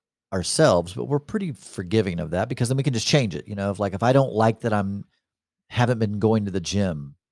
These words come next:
well, there's no one to blame but yourself, right? So then you can just get your ass to the gym and fix that, right? Like, if you don't like that you don't go to the gym, change it and get your ass to the gym.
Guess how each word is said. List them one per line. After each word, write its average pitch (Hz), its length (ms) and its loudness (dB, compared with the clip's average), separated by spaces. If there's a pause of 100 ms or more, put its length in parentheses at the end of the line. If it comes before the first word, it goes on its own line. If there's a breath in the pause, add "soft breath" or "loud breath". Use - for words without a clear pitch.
(300)
well, 156 160 4
there's 143 200 2
no 170 120 2
one 156 180 2
to 104 60 -2
blame 101 580 2
but 98 220 -2
yourself, - 640 -4
right? 92 220 -2
So - 140 -8
then 104 140 -2
you 104 80 -4
can 98 120 -10
just 90 180 -6
get - 180 -4
your 98 100 -2
ass 90 220 -4
to - 100 -10
the 76 100 -10
gym 87 360 -6 (200)
and - 140 -20
fix - 320 -2
that, - 240 -12 (100)
right? 98 220 -8 (220)
Like, 87 100 -20
if - 60 -16
you 104 80 -4
don't 113 140 -2
like 117 200 -4
that - 180 -16
you 127 40 -10
don't 123 120 -6
go 127 80 -2
to 131 80 -2
the 131 80 -2
gym, 113 420 -2 (920)
change 233 340 6
it 143 340 6
and 117 200 -2
get 104 180 -2
your 123 100 0
ass 107 160 -2
to - 100 -10
the 90 80 -8
gym. 82 380 -8